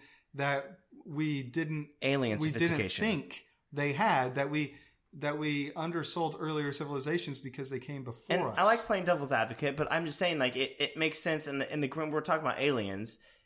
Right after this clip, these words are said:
Speaker 2: well, it makes sense that if you watch the documentary and you watch, like, the stuff they go through, I, I like the
Speaker 1: Uh, yeah,
Speaker 2: theories that they
Speaker 1: sure.
Speaker 2: put out.
Speaker 1: Well, I mean, yeah, it's possible that aliens came and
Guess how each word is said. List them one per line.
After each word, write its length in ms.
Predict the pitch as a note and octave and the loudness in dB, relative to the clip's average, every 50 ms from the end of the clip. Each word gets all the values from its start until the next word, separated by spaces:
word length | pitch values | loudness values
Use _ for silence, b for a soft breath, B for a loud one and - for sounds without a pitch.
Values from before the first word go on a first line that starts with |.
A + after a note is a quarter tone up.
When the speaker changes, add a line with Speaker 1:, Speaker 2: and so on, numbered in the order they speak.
| B - | B -4
Speaker 2:
well, 120 | D3 C#3 C#3 | -2 -2 0
it 60 | D#3 | 2
makes 260 | D#3+ D#3 D3+ D#3 - | 0 0 2 2 0
sense 560 | - - - F#3 F3+ D#3+ C#3+ C#3 C#3+ C#3 - | 2 2 2 2 2 2 0 -2 -2 -4 0
that 280 | - C3+ B2+ A#2 - - B2 | 4 4 4 4 2 0 -2
if 240 | C3+ C3 B2+ B2 C#3 | -2 -2 -2 -2 0
you 160 | C3+ B2 A#2+ | -2 -2 2
watch 480 | A#2 A#2+ B2+ B2 C3 C3 - - - | 4 6 6 6 4 2 -2 -6 -6
the 80 | - A#2+ | -6 -2
documentary 800 | G#2 B2+ A#2 A#2 A#2 - A2+ A2 B2+ C#3 C3 A2+ G#2 G2+ G#2 G#2 | 2 2 2 2 0 -4 -6 -4 -2 -2 0 0 0 0 0 -2
and 100 | G#2 A2 | -2 -2
you 100 | A2 G#2+ | 0 2
watch, 320 | A2 A2 A2 A2+ - - | 4 2 2 2 0 -2
like, 160 | A2+ G2+ - | -4 -4 -4
the 80 | - G#2+ | -4 -4
stuff 240 | - - B2 - - | 0 0 0 0 0
they 120 | A2+ G2+ | -2 0
go 180 | F#2+ A#2 B2+ B2+ | 2 2 2 2
through, 280 | - A#2+ G#2+ G2+ G2+ - | 0 -4 -6 -6 -6 -2
I, 160 | A#2+ C#3 - - | 0 0 2 4
I 100 | D3+ D#3+ | 4 4
like 260 | D#3+ D#3+ E3+ F#3 C4 | 6 6 4 2 2
the 60 | - | -2
Speaker 1:
Uh, 40 | - | -2
yeah, 60 | C4+ | 2
Speaker 2:
theories 300 | C#4+ - - - G#2+ - | 2 4 4 4 2 2
that 40 | - B3 | 4 4
they 40 | |
Speaker 1:
sure. 100 | A3 E3 | 4 4
Speaker 2:
put 80 | D3+ - | 2 2
out. 80 | - A3 | 2 4
Speaker 1:
Well, 120 | A#3+ F#3 | 4 4
I 100 | F3 G3 | 4 4
mean, 200 | G#3+ A3+ G#3 G3+ | 4 2 2 2
yeah, 160 | G3+ F#3 D#3 - | 2 0 0 0
it's 160 | G3 F3+ - | 2 0 0
possible 460 | - - - F3+ F#3 F3+ - E3+ D#3+ D3+ | 0 2 2 2 2 2 0 -2 -2 -2
that 220 | D3 C#3 - - | -2 -2 -2 -4
aliens 420 | D#3 E3 E3 D#3+ D3+ D3 C#3+ C#3+ - | -4 -4 -4 -2 -4 -4 -2 -2 -4
came 380 | - - D#3 D#3 D#3 D#3 D3+ | -2 -2 -4 -4 -2 -4 -4
and 220 | C#3 C3+ C3 B2 | -4 -6 -6 -8